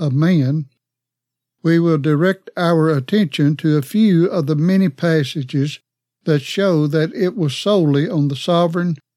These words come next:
mercy and grace of God. In Ephesians one, verses three through fourteen, is a classic passage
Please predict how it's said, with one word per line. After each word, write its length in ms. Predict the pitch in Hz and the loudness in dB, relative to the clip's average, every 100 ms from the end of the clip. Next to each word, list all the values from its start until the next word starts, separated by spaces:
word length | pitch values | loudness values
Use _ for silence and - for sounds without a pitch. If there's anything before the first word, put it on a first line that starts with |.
| _ | _
mercy 560 | 170 170 151 - 139 156 - | 0 0 0 -2 -4 -4 -2
and 280 | 147 139 | 0 0
grace 520 | 131 160 143 135 - - _ _ - | 0 0 0 -4 -12 -20 _ _ -8
of 160 | 135 | -6
God. 480 | 127 147 127 113 127 _ _ _ _ _ _ _ _ _ _ - | -2 0 0 -4 -14 _ _ _ _ _ _ _ _ _ _ 0
In 160 | 143 | 2
Ephesians 760 | 135 147 143 143 131 170 190 156 | 2 0 0 2 0 -2 -2 -2
one, 540 | 143 131 127 151 180 | 2 4 4 2 0
verses 480 | 156 143 131 151 120 | 0 0 0 -4 -8
three 380 | - 160 160 156 | -4 0 0 0
through 260 | 156 151 | 0 -2
fourteen, 1040 | 135 160 143 - - 165 156 131 139 160 - _ _ _ _ - | -2 0 0 -2 -4 0 2 2 0 -2 -6 _ _ _ _ -4
is 260 | 151 139 135 | 0 0 0
a 80 | 127 | -6
classic 640 | - 185 202 - 156 _ | -2 0 0 -2 -10 _
passage 680 | 170 170 143 - 139 147 | -2 0 0 -2 -6 -6